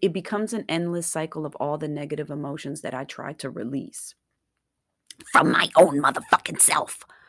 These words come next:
From fucking battling my own motherfucking thoughts and encouraging my motherfucking self and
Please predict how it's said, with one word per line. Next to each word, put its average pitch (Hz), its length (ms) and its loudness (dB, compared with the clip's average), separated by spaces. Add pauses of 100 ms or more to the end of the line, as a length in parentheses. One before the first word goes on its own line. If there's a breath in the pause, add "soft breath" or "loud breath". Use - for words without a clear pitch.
(480 loud breath)
From 214 280 6
fucking 214 680 -2
battling 208 640 0
my 196 180 -4
own 208 240 0
motherfucking 175 640 -4
thoughts 190 320 0
and 165 180 0
encouraging 190 560 -4
my 190 120 -4
motherfucking 185 640 -4
self 180 300 -6
and 160 120 -4